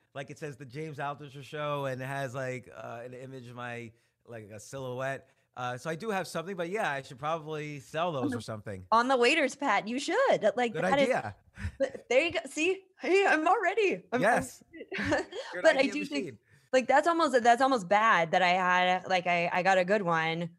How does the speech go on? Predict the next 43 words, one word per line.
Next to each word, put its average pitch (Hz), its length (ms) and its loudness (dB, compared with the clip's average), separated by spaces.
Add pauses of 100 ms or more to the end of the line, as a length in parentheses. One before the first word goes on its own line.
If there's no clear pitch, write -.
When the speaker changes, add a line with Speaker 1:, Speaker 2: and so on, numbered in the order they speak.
Speaker 2:
right 214 220 4
off 277 160 0
the 214 100 -4
bat, 214 420 2
because 254 500 0
I 214 80 0
think 247 220 -4
what 247 100 -2
you're, 190 360 0 (400)
w-, 104 360 -10 (360)
w-, 156 200 -6
in 233 160 0
listening 269 340 -2
to 226 120 -8
you 208 80 -6
talk 196 260 -4
about 190 300 -2
this, 165 180 -4
I 190 120 -4
know 214 240 0
what 165 120 0
I 147 80 -2
do. 151 220 -4 (640)
I 185 80 -2
have 214 220 0
an 262 80 0
idea. 202 720 0 (600)
I - 40 -6
have 180 80 -6
one 240 260 0
idea. 160 500 -4 (720)
And 208 100 -2
then 202 80 2
I 185 80 -2
think 254 200 -4
about 220 180 2
it 180 80 -6
for 196 120 0
a 170 80 2
while, 185 480 4
you 208 100 -4
know, 185 160 -2
like, 170 280 -2